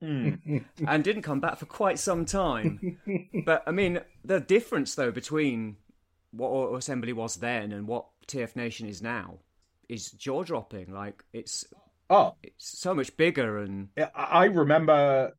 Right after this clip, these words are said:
Speaker 1: you know, my first Transformers conventions were, like, it was a one-day event. It was in a sports hall, you know, the size of, uh, a five-a-side indoor football pitch.
Speaker 2: Mm-hmm.
Speaker 1: And within that one room, you had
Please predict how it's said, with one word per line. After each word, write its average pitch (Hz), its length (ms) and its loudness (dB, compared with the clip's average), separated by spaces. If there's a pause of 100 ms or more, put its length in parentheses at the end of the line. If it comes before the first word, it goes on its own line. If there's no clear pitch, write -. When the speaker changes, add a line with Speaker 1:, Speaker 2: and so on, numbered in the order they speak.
(100)
Speaker 1:
you 160 180 0
know, 117 140 0
my 139 300 4
first 170 360 -2
Transformers 123 520 -2
conventions 120 540 0
were, 131 100 2
like, 117 360 2
it 135 160 0
was 127 200 -2
a 127 60 6
one-day 123 580 4
event. 113 580 -2
It 120 140 -8
was 123 160 -10
in 127 180 -6
a 143 40 -4
sports - 520 -4
hall, 117 420 -8 (380)
you 123 120 -4
know, 120 340 -2
the 123 80 -8
size 139 680 4 (100)
of, 117 600 6 (240)
uh, 117 600 -12
a 131 140 -8
five-a-side 139 960 6 (120)
indoor 143 380 4
football - 420 -4
pitch. - 400 -6 (100)
Speaker 2:
Mm-hmm. 123 220 -6 (220)
Speaker 1:
And 131 440 2
within 139 320 6
that 143 200 4
one 135 240 0
room, 127 300 -4
you 123 100 -2
had 123 320 -2